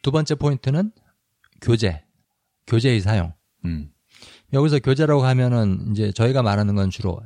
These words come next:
Speaker 1: 책 말하는 겁니다.
Speaker 2: 네.
Speaker 1: 교과서라든가
Speaker 2: 네,
Speaker 1: 아니면
Speaker 2: 텍스트북.
Speaker 1: 그쵸?
Speaker 2: 음.
Speaker 1: 문법책, 아니면은 서점에서 파는 단어집,
Speaker 2: 네.
Speaker 1: 아니면 뭐 서바이벌 잉글리시, 뭐,
Speaker 2: 음.
Speaker 1: <laughs> 어,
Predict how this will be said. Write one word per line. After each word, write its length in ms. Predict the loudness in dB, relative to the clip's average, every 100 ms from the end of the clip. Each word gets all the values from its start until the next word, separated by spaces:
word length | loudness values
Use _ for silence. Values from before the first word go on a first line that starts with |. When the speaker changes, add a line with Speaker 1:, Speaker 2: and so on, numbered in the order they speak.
| -12
Speaker 1:
책 260 | -6 -6 -4
말하는 300 | -4 -2 -2
겁니다. 360 | -4 -6 -6 -6
Speaker 2:
네. 400 | -6 -6 -8 -10 -6
Speaker 1:
교과서라든가 840 | -2 0 0 -2 -2 -4 -4 -6
Speaker 2:
네, 240 | -6 -8 -6
Speaker 1:
아니면 200 | -2 -2
Speaker 2:
텍스트북. 340 | -4 -8 -10 -10 _ -10
Speaker 1:
그쵸? 340 | -10 -6 -8 _ _ -4
Speaker 2:
음. 60 |
Speaker 1:
문법책, 560 | -2 0 -4 -4 -10 -10 _ -6
아니면은 580 | -4 -2 -2 -4 -6 -10 -20 _
서점에서 460 | -2 0 0 -2
파는 340 | -2 -2 0 -2
단어집, 500 | 0 2 0 -2 -10 _ _ -8
Speaker 2:
네. 200 | -8 -4
Speaker 1:
아니면 300 | -2 0 0
뭐 200 | -2 -4 -6 _ _
서바이벌 760 | -4 0 2 2 2 0 0 -2
잉글리시, 840 | -2 0 -2 -2 -4 -4 -6 -8
뭐, 220 | -6 -2 -2
Speaker 2:
음. 20 |
Speaker 1:
<laughs> 720 | -2 -6 -6 -6 -6 -10 -6
어, 560 | -2 0 -2 -4 -6